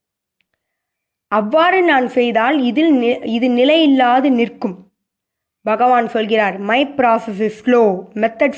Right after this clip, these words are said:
will be effective and everlasting"-னு சுவாமி இங்கு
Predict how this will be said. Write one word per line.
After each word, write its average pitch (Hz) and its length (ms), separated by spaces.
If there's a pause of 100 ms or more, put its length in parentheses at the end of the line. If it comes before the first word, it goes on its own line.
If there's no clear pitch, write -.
(120)
will 226 180
be 208 260
effective 233 480
and 202 140
everlasting"-னு 214 880
சுவாமி 240 540
இங்கு 208 600